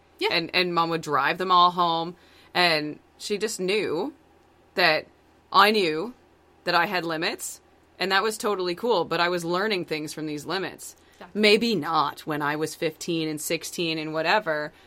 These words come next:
Speaker 2: but now, like, I'm, I'm glad I had those limits, and I'm,
Speaker 1: Exactly.
Speaker 2: I'm glad that, that I'm gonna hopefully know how to give my kids those limits as well. So I never thought of her as being,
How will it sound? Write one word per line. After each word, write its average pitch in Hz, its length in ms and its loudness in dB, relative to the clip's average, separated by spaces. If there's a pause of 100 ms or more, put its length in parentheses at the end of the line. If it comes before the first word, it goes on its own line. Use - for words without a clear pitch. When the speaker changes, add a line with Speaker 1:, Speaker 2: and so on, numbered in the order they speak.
(160)
Speaker 2:
but 185 160 0
now, 180 640 2 (380)
like, 175 120 -4
I'm, 185 240 -2 (100)
I'm 185 100 -2
glad 165 320 6
I 196 40 -2
had 147 180 -2
those 147 200 -8
limits, 147 480 -10
and 170 120 -2
I'm, 170 160 -2
Speaker 1:
Exactly. 160 220 -8
Speaker 2:
I'm 190 80 -2
glad 170 360 4
that, 170 200 -2 (120)
that 151 320 -2 (360)
I'm 160 280 0 (280)
gonna 156 280 -4
hopefully 170 560 -2
know 156 280 0
how 151 120 -4
to 151 80 -2
give 151 220 -6
my 151 280 -2
kids 147 400 -6
those 147 260 -6
limits 147 340 -8
as 143 140 -10
well. 151 260 -2 (220)
So 233 120 0
I 247 40 4
never 311 240 0
thought 190 280 4
of 220 100 -4
her 160 340 -2
as 160 220 -4
being, 151 460 -2